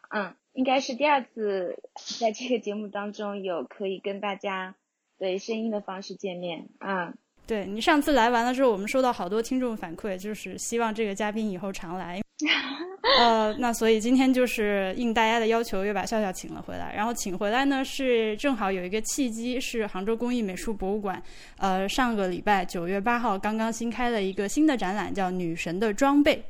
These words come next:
Speaker 1: 嗯。
Speaker 2: 呃，然后小副标题是“当代艺术at博物馆”。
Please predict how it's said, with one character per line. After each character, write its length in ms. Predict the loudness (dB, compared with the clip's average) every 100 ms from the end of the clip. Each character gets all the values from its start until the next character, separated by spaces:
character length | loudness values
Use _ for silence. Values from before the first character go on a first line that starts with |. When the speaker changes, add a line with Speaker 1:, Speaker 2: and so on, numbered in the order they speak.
| -8 2
Speaker 1:
嗯。 220 | 2 4
Speaker 2:
呃， 300 | 0 -2 -2
然 140 | -4 -4
后 220 | -4 -4
小 260 | -4 -6 -8 -12
副 220 | -4 0
标 180 | 4 4
题 160 | 2 -4
是 80 | -2
“当 240 | 0 2
代 160 | 2 2
艺 180 | 0
术 200 | 0 -4
at 220 | -6 -6 -8 -6
博 160 | -2
物 160 | 0 -2
馆”。 180 | -4